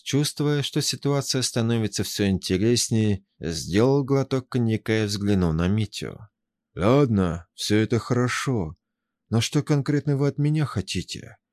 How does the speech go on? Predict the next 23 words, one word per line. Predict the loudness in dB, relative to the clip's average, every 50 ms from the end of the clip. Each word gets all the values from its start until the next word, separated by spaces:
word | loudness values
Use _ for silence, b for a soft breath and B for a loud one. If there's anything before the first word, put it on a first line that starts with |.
| _ _ _ _ _ _ _
Какая | -6 -6 -4 0 2 4 4
у | 4 4 6
меня | 6 6 4 4 4 4
роль | 4 4 2 2
в | 2 2
этом | 0 2 2 0 0
деле?» | 2 2 2 2 0 -2 -8 -12 -14 _ _ _ _ _ _ _ _ _
Митя, | -6 0 2 2 2 2 2 0 0 0 0 -2 -4
слегка | -6 -6 -4 -4 -6 -6 -4 -4 -2
усмехнувшись, | -2 -2 -2 -2 -2 -2 -2 0 0 0 0 -2 -4 -4 -4 -4 -4 -6 -4
подался | -4 -4 0 0 0 0 0 -2 -4 -6
вперед. | -8 _ -2 -2 0 0 -2 -4 -6 _ _ _ _ _ _ -6
«Ты | -2 0 2 2
будешь | 4 4 4 6 6 4 2
директором | 4 4 6 6 6 6 4 4 2 2 2 2 0
казино. | 2 0 0 0 2 2 2 2 2 0 0 -4 -8 -16 _ _ _ _ _ _
Человек, | -12 -8 -2 2 2 4 4 4 4 2 2 0 -4 -6
который | -2 0 0 0 0 0 0 2 2 2
встречает | 0 0 2 2 2 2 2 2 0 2 2 0 0 0 0
нужных | 2 2 2 2 2 0 0 2
людей, | 2 2 2 2 2 2 4 4 2 2 -2 _ _ _ _
ведет | -4 -2 -2 2 2 2 2 0
дела, | 0 0 0 2 4 4 4 4 4 2 -2